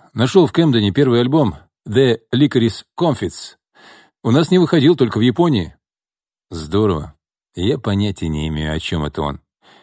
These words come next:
"Я тебе его перепишу". "Спасибо". "Ты говорил, тебе вторая их пластинка нравится. Pop, Girls, et cetera, которая с Хэти Джакс на конверте. Хотя конверт это ты не видел, это я тебе кассету записал".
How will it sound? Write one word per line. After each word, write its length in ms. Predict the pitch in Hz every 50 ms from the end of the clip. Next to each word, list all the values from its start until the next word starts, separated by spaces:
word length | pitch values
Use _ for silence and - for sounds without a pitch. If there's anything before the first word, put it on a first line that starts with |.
| _ _ _
"Я 220 | - 107 120 131
тебе 180 | - 156 165 165
его 160 | 160 156 139
перепишу". 640 | - 131 127 117 165 160 - - - 95 73 - _ _ _ _ _ _ _ _ _ _ _ _ _ _ _
"Спасибо". 680 | - - - - 85 85 - - 104 113 117 107 101 - _ _ _ _ _ _ _ _ _ _ _ _ _ _ _ _ _ _ _ _ _ _ _
"Ты 100 | 120 113
говорил, 260 | 117 143 147 160 135
тебе 220 | - - 120 127
вторая 460 | 123 - - 135 147 170 151 123 104 92
их 200 | - 104 - -
пластинка 480 | - 113 127 - - 143 110 - -
нравится. 540 | 82 92 101 85 80 76 - - - 67 - _ _ _ _ _ _ _ _ _ _ _ -
Pop, 240 | 131 160 156 - - 151 - _ -
Girls, 400 | 113 131 151 156 139 - - - _ _ _ _ -
et 60 | 110
cetera, 540 | - - - 131 131 - 135 123 123 120 - _ _ _ _ _ _ _ _ _
которая 460 | - 110 101 139 131 131 120 113 - - -
с 140 | - -
Хэти 240 | - 135 127 - 127
Джакс 460 | 123 110 101 156 135 - - - - - -
на 120 | 110 -
конверте. 560 | 120 113 127 135 123 95 - - 78 76 - _
Хотя 300 | - 113 107 - 160 143
конверт 440 | - 151 147 151 160 180 185 -
это 200 | 165 147 - 139
ты 100 | - 151
не 160 | 147 143 135 135
видел, 400 | 160 180 151 120 95 78 - _
это 180 | - 95 - 110
я 160 | 110 131 151
тебе 180 | - 123 104 95
кассету 400 | - 110 107 - 143 131 101 90
записал". 580 | 80 87 - 98 101 - - 113 82 - -